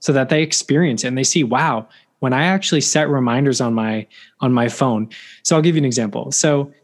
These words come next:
I had, I had a client, an, an adult client, a very successful nurse, but she kept missing things and missing appointments because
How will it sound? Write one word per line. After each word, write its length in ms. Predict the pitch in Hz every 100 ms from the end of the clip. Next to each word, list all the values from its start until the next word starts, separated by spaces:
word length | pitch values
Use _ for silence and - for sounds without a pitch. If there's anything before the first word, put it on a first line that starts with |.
| _ _ 147
I 80 |
had, 280 | 147 143 135 -
I 120 | 147
had 160 | 139 131
a 40 |
client, 300 | 135 113 120
an, 340 | 147 143 147 -
an 80 | 151
adult 320 | 143 151 147
client, 240 | 131 113
a 40 | 110
very 220 | 143 165
successful 680 | 165 160 160 151 - 139 135
nurse, 400 | 127 117 127 - _ _ _
but 320 | 135 120 - _ _
she 160 | - 147
kept 240 | - 147
missing 380 | 143 151 151 131
things 320 | 123 113 113
and 120 | 120
missing 280 | 127 135 143
appointments 420 | 131 143 131 120
because 440 | - 123 123 120